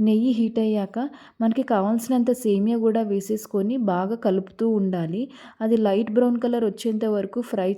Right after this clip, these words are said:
చేసుకోవాలి. ఇలా ఫ్రై చేసుకున్న సేమియాలోకి మనకు కావాల్సినంత నీళ్ళు పోసుకొని సేమియాని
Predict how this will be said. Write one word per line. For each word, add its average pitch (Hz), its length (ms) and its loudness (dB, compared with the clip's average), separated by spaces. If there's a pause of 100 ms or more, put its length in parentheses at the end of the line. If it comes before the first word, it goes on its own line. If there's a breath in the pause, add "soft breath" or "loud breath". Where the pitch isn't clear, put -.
చేసుకోవాలి. 190 840 -2 (1200)
ఇలా 233 220 6
ఫ్రై 220 320 4
చేసుకున్న 262 640 0
సేమియాలోకి 220 800 2
మనకు 214 260 2
కావాల్సినంత 226 680 0
నీళ్ళు 208 340 2
పోసుకొని 214 560 0
సేమియాని 233 680 2